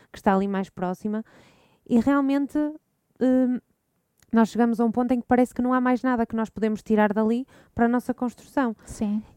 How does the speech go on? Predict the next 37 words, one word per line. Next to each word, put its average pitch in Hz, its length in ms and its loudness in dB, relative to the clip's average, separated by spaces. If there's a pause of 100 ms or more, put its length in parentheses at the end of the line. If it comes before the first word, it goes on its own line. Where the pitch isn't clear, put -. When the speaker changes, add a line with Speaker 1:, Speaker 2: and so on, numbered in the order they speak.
(180)
Speaker 1:
E 247 500 -2
o 240 120 -2
que, - 180 -6
aquilo 277 220 -2
que 277 100 -4
eu 262 60 2
acho 247 260 -2
que 233 100 -2
é 214 120 2
interessante 196 840 -6 (160)
é 208 200 -2
que - 160 -20
quando 254 180 0
nós 247 200 -2
chegamos 220 380 -4
a 214 40 0
esse 202 220 -2
ponto, 180 500 -10 (460)
se - 100 -20
calhar 226 220 6
numa 226 160 0
fase 214 260 -2
inicial 214 360 0
nós 208 180 -2
até 208 180 -2
desanimamos, 202 560 -2
porque - 220 -12
pensamos, 175 420 -4
"E 185 80 0
agora?", 190 480 -2
não 180 120 -8
é? 175 160 -8
Eu 185 100 -4
não 190 100 -2
tenho 190 200 -2
mais 190 280 0
nada, 208 440 0